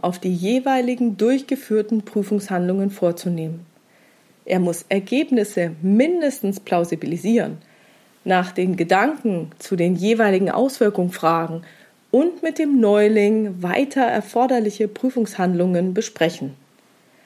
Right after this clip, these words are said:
Wann ist es tief genug geprüft? Wo muss noch tiefer geprüft werden? Was ist nötig, um das Prüfungsergebnis abzusichern?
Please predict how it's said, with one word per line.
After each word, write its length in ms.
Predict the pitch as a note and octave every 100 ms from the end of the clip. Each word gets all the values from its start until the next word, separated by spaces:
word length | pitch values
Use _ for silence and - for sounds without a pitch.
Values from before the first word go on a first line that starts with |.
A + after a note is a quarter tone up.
| _ _ _ _ -
Wann 360 | E3+ G3+ C4
ist 220 | C4+ C4+
es 140 | C4 B3+
tief 320 | - D4+ -
genug 360 | B3+ A#3+ A3+ -
geprüft? 640 | A#3 - E4 D4+ - - _ _ _ _
Wo 400 | F3+ G3+ D4+ D4+
muss 380 | A#3+ A3+ A3+ -
noch 220 | G3 F3+
tiefer 360 | - A3 - F#3+
geprüft 460 | G3 - C4+ -
werden? 380 | D#3 D#3+ - E3+ _ - - - -
Was 420 | E3+ G3+ C4 C#4
ist 360 | - B3+ A#3+ -
nötig, 640 | A#3 C#4 D#4 - F3+ F3
um 140 | F3+ G3+
das 220 | F3+ -
Prüfungsergebnis 800 | C4+ C4 A#3 - F#3 G#3 G#3+ G3
abzusichern? 800 | - - D4 G#3 F3+ E3 D3+